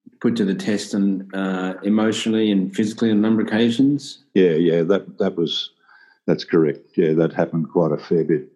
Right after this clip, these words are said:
Speaker 2: Uh, um, the other places I served, I did serve in Sydney, you know, uh, for a number of years at, uh, Penrith and Parramatta and Blacktown,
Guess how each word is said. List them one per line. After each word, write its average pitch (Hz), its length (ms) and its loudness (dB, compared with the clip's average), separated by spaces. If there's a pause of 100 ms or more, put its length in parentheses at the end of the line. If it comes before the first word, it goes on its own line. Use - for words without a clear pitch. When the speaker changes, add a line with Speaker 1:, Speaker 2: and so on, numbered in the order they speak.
(760)
Speaker 2:
Uh, 80 320 -4 (160)
um, - 340 -12 (1400)
the 80 120 4
other 107 240 4
places 87 600 2
I 85 140 6
served, 92 480 4
I 87 80 4
did 110 180 4
serve 87 300 4
in 80 140 2
Sydney, 117 500 2 (340)
you 101 80 4
know, 92 180 2 (320)
uh, 85 280 0 (100)
for 92 120 0
a 85 40 4
number 85 240 4
of 76 140 0
years 95 340 4
at, - 280 -4
uh, 82 240 0 (480)
Penrith 95 400 2
and 73 140 -2
Parramatta 85 480 2
and 76 120 -2
Blacktown, 104 600 2